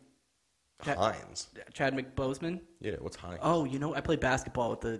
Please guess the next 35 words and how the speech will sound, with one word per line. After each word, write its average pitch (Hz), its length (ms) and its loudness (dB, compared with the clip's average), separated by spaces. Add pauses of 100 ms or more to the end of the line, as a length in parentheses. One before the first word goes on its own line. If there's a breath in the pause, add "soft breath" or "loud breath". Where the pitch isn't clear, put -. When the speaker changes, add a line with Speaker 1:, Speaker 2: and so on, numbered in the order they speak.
Speaker 1:
kid. 110 240 -2
His 110 160 -6
name 113 140 -4
was 113 140 -4
something 113 320 -4
Boseman 113 340 -4
Hines. 135 300 -6
Speaker 2:
That's - 100 -12
funny. - 200 -14 (520 soft breath)
Speaker 1:
Whatever, 131 320 4
but 127 260 2
so 135 160 6
they 131 140 8
saved, 143 540 4 (160)
like, 113 260 -2
Best 110 320 0
Actor 107 640 2
for - 120 -4
the 104 200 -2
end. 101 320 0 (240)
Speaker 2:
Yeah, 107 140 2
Speaker 1:
Because 120 160 4
Speaker 2:
and 120 40 6
Speaker 1:
it - 40 6
was 113 80 4
Speaker 2:
they 90 60 4
gave 87 180 2
it - 40 -10
to - 60 -10
him, 73 200 -10
yeah. 65 160 -12
Speaker 1:
No, 151 460 12
they 165 180 10
didn't. 202 680 12
<laughs> - 40 2